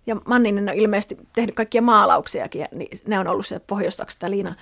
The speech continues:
majatalossa. Mutta he ovat menneet naimisiin, avioliitto on ollut aika lyhyt, Liina on asunut Helsingissä. Minun tulkintani mukaan tuo Liina on ollut Mauno Manniselle lähinnä semmoinen performanssi. Liina taas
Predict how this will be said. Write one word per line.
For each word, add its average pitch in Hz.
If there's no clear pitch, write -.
majatalossa. 240
Mutta 247
he 294
ovat 233
menneet 190
naimisiin, 269
avioliitto 254
on 180
ollut -
aika 185
lyhyt, 269
Liina 254
on 185
asunut -
Helsingissä. 247
Minun 294
tulkintani 226
mukaan 226
tuo 226
Liina 247
on 208
ollut 208
Mauno 233
Manniselle 196
lähinnä 220
semmoinen 196
performanssi. -
Liina 285
taas 190